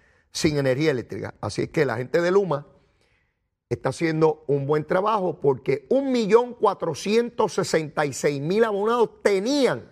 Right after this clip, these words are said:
energía eléctrica. Un millón cuatrocientos sesenta y seis mil. Mire, esto no me lo invento yo. Entre a Luma,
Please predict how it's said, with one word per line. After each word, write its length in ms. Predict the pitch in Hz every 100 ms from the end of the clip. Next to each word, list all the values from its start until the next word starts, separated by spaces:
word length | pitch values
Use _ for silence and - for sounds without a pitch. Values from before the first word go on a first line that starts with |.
| -
energía 340 | 139 131 143
eléctrica. 560 | 139 117 - 101 87 - _ _
Un 180 | - 170
millón 300 | 185 170 143
cuatrocientos 680 | - 175 147 139 208 220 226
sesenta 400 | 165 - 139 139
y 60 | 123
seis 200 | 131 120
mil. 260 | 139 135 - _ _ _ _ _
Mire, 240 | 131 156 135
esto 200 | - 170
no 60 |
me 100 | 170
lo 80 | 151
invento 380 | 120 120 113 120
yo. 220 | 98 82 -
Entre 340 | 110 110 139
a 80 | 151
Luma, 480 | 165 180 156 139